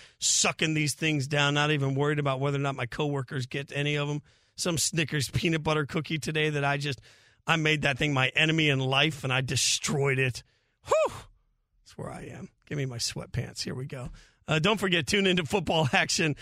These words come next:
Sunday. The Jets host the Bills. Coverage begins at noon Eastern on select E S P N radio stations. Like, really, y'all, I know every week, every day we sit here and tell you what's coming up on E S P N Radio. Uh, I'm so proud that we work for this company because everything's covered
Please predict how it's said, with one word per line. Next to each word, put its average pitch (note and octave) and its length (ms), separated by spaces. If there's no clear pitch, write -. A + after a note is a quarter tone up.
Sunday. F3 680
The - 100
Jets D#3 300
host D3+ 200
the D#3 60
Bills. D3 380
Coverage D3+ 360
begins D3 300
at C#3 80
noon D#3 220
Eastern C#3+ 360
on A#2 140
select C3 340
E C3+ 140
S B2 80
P C#3 140
N C3 80
radio B2 240
stations. A#2+ 400
Like, F3 160
really, A3+ 360
y'all, F3+ 220
I G3+ 120
know E3 400
every E3+ 320
week, D3 280
every F3+ 300
day B2+ 500
we C3+ 140
sit C3+ 180
here C#3 120
and A#2 120
tell C3+ 140
you B2+ 100
what's A#2+ 160
coming C3 240
up B2 140
on A#2+ 100
E B2 120
S A#2 80
P C3 120
N B2 100
Radio. A#2 240
Uh, C#3 220
I'm F3+ 320
so D#3 360
proud A#2+ 680
that C#3 260
we D3+ 120
work D3 320
for D3+ 600
this D3 240
company E3+ 380
because D3 380
everything's B3 380
covered F3 320